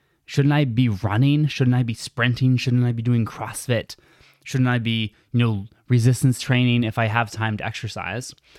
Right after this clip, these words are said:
And I would say, sure, those are all great things. Awesome things. But again, walking keeps coming to the top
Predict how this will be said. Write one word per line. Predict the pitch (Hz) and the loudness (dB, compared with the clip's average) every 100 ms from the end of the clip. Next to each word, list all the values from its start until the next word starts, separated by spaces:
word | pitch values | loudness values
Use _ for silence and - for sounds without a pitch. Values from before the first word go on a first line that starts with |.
| _ _ | _ _
And | 135 | -4
I | 143 | -2
would | 147 | -2
say, | - 135 120 | -2 -2 -2
sure, | - - 226 220 156 220 _ _ _ _ _ _ _ _ - | -4 -6 -2 -2 -2 -6 _ _ _ _ _ _ _ _ 2
those | 156 | 2
are | 151 151 | 4 2
all | 143 | 2
great | 113 135 110 | 2 0 0
things. | - 117 151 - - _ _ _ _ _ _ - | 0 0 0 -4 -14 _ _ _ _ _ _ -2
Awesome | 131 139 135 | 0 2 2
things. | 131 151 117 123 - _ _ _ _ | 2 0 0 -4 -8 _ _ _ _
But | - | -2
again, | 131 107 147 185 139 | 0 2 2 4 2
walking | 107 127 135 - 156 | 2 0 0 0 0
keeps | 143 156 135 | 2 0 -2
coming | - 143 139 | -2 0 0
to | 127 | -2
the | 107 | -6
top | - - 190 127 - | -6 -2 0 0 -4